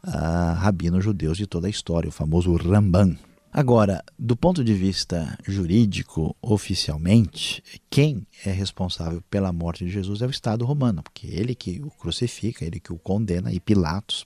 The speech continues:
participa disso. E isso, do ponto de vista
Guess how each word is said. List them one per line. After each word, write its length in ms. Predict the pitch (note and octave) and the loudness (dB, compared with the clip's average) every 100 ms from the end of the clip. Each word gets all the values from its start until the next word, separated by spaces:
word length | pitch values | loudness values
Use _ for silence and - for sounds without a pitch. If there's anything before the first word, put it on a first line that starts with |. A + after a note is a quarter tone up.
| - | -6
participa 640 | F#2+ - A2+ - G#2+ G#2 | -6 -4 -6 -8 -8 -8
disso. 440 | G2+ A2 F3 - - _ - - - - - - - - | -4 -2 -2 -4 -10 _ -16 -16 -14 -16 -16 -18 -4 6
E 460 | A2+ B2 C#3 D#3 | 8 10 8 8
isso, 360 | - G#2+ A2+ C3 | 8 6 6 2
do 100 | B2+ | 0
ponto 260 | A#2+ A2 A#2 | 4 4 6
de 120 | A2+ | 4
vista 500 | F#2+ G2 - G#2 | 4 4 2 2